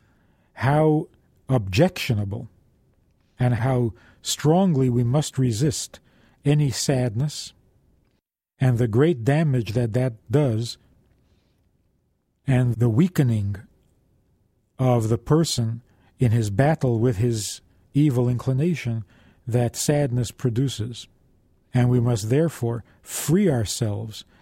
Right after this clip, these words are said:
as quickly as possible of the sa-, from the sadness,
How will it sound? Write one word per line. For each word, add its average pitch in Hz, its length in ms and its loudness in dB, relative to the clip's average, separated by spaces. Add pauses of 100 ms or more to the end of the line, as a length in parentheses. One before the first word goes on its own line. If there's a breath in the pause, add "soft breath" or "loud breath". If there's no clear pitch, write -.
as 135 180 0
quickly - 480 -2
as 127 140 -2
possible 127 680 -4 (1000)
of 151 240 2
the 131 60 0
sa-, 127 320 -2
from 151 240 0
the 120 80 0
sadness, 117 640 -4